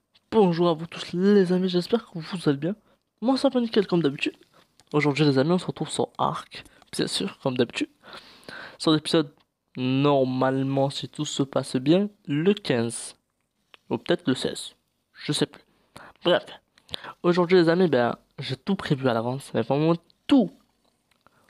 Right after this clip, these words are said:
Vous avez juste à admirer le visionnage. Et bon visionnage à vous. Et franchement les amis,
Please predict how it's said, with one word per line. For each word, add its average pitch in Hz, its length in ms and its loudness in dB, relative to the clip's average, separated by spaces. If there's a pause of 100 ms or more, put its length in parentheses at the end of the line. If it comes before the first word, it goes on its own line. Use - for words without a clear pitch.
Vous 123 160 0
avez 120 160 -2
juste 120 240 -4
à 107 320 -4 (800)
admirer 127 600 -2
le 107 80 -2
visionnage. 104 640 -4 (240)
Et 120 220 -2 (320)
bon 233 200 2
visionnage 139 520 2
à 120 80 2
vous. 143 180 -4 (580)
Et 220 120 4
franchement 156 340 0
les 123 140 0
amis, 117 220 2